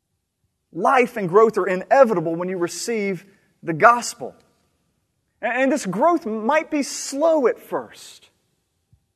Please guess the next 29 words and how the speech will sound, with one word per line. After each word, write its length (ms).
but 100
it's 200
real 400
growth. 760
Real 220
growth. 440
Y-, 100
you 120
know, 180
if 220
you 320
have 140
come 160
to 80
church 420
for 140
a 60
long, 300
long 200
time 340
and 160
you, 220
you 180
think 380
of 100
yourself 500
as 140
a 80
Christian, 680